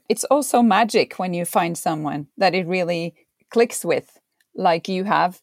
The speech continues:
And I also feel like, uh, I have with, uh, Hannah and a few others I've collaborated with. But it can also be a challenge, like in any, any other kind of relationship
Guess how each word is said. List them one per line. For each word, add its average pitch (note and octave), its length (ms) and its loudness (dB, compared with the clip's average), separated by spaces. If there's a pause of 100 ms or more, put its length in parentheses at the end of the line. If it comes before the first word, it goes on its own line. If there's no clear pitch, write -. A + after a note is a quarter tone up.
(100)
And F#3 140 -4
I F3 80 0
also F3 280 0
feel E3+ 240 -6
like, D#3 320 -2
uh, D3 420 -2
I E3 140 0
have E3 400 -4
with, E3+ 240 -6
uh, D3 680 -4
Hannah F3+ 420 -4 (180)
and F#3 160 -4
a - 80 -8
few D4 320 0
others E3 360 0
I've D#3+ 200 0
collaborated D3 720 -4
with. E3 180 -8 (300)
But A3+ 220 4
it - 180 -6
can C4+ 140 -6
also D4 280 -2
be A#3+ 380 -4
a A#3 60 -2
challenge, G#3+ 760 -2
like A3 240 0
in A#3+ 120 -6
any, B3 420 -4
any D4+ 240 2
other G#3+ 200 0
kind F#3+ 280 -4
of E3+ 80 -4
relationship E3 680 -6